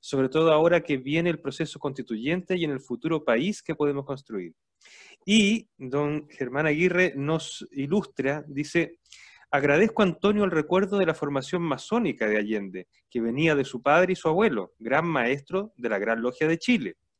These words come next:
Fue miembro activo de la masonería por casi cuarenta años.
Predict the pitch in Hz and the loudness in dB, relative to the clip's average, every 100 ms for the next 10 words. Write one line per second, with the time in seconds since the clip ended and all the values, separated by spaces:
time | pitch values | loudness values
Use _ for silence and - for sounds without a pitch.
0 | _ - - _ - 165 185 190 156 - | _ -20 -20 _ -2 2 4 4 2 2
1 | - 180 208 202 151 135 123 127 110 147 | -2 0 2 2 2 0 -2 -4 -2 0
2 | 165 127 - 147 170 135 127 180 180 147 | 0 0 -4 -6 -4 -2 0 -2 -2 0
3 | 160 156 101 95 - | 0 0 -6 -12 -20